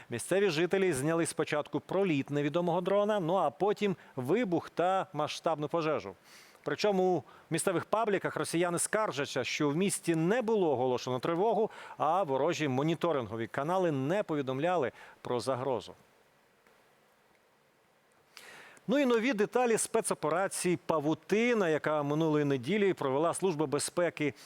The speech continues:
України. С Б У показало кадри, на яких видно, як один із F P V-дронів вилетів з даху модульного будинку і згодом вразив ворожий стратегічний бомбардувальник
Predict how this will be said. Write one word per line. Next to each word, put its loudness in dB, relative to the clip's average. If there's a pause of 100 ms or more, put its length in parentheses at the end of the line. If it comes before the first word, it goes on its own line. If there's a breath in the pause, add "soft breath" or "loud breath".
(160 loud breath)
України. 0
С -2
Б -2
У 2
показало 0
кадри, 0
на 0
яких -2
видно, 0
як -2
один 0
із 0
F 2 (120)
P 0
V-дронів 0 (280 loud breath)
вилетів 2 (160 loud breath)
з -2
даху 0
модульного 0
будинку 0
і 4
згодом 0 (440 loud breath)
вразив 0 (120)
ворожий 0
стратегічний -4
бомбардувальник -2